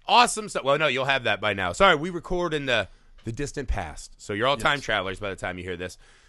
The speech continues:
Speaker 1: Uh, next month, we are excited to announce on the main feed, we'll be covering our two favorite Oscar movies that we haven't already covered since we talked about The Menu in January.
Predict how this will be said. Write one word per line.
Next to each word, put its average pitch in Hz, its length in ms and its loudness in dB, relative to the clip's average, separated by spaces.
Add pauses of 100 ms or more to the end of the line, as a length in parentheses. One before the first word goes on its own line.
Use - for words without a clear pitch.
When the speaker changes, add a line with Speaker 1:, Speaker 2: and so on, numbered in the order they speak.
(300)
Speaker 1:
Uh, 190 320 6
next 233 420 2
month, 254 320 4
we 170 160 0
are 185 120 6
excited 196 540 2
to 220 140 -2
announce 123 600 2 (1120)
on 190 220 4
the 214 80 6
main 202 300 4
feed, 104 300 -4
we'll 117 140 -2
be 135 100 -4
covering 165 320 4
our 151 100 4
two 240 240 -2
favorite 190 480 4
Oscar 160 400 2
movies 143 320 -4
that 127 120 -6
we 123 100 -4
haven't 147 260 4
already 107 220 0
covered 98 340 -4
since 101 180 -12
we 101 60 -10
talked 110 240 -6
about 101 180 -8
The - 60 -16
Menu 98 260 -10
in 90 100 -12
January. 87 400 -14